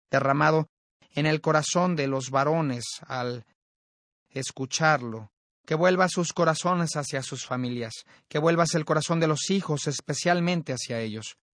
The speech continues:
Señor, por favor, prepara tu camino en los corazones de la siguiente generación, que llegue a haber una generación después de nosotros que te conozca a ti y sean poderosos en espíritu.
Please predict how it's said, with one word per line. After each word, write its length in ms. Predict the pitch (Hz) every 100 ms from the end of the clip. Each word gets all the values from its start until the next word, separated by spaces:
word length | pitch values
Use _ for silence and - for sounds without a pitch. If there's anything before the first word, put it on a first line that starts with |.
| -
Señor, 440 | - 165 170 165
por 160 | 180 165
favor, 340 | 165 165 165
prepara 720 | 160 147 165 170 131 117 110 _ _ _ _ _ _ _ _ _ _
tu 140 | 160
camino 600 | 185 175 151 127 113 110 -
en 180 | 139 147
los 180 | 147 -
corazones 520 | 143 139 - 156 135
de 100 | 135
la 120 | 135
siguiente 440 | - 143 151 139
generación, 840 | 139 139 135 131 - - 113 104 98
que 140 | - 151
llegue 240 | 165 160
a 40 |
haber 160 | 156 165
una 160 | 165 156
generación 720 | 156 151 151 143 - 165 160
después 340 | 151 - 160
de 100 | 151
nosotros 560 | 156 143 151 139 131 123
que 80 | -
te 160 | 120 120
conozca 440 | 135 139 139 -
a 20 | 131
ti 300 | - 120 117 _ _ _ _ _ _ _ _ _ _ _ _ _
y 100 | -
sean 260 | 131 143 135
poderosos 600 | 135 135 135 143 - 117
en 100 | 123
espíritu. 540 | 113 - 120 117 -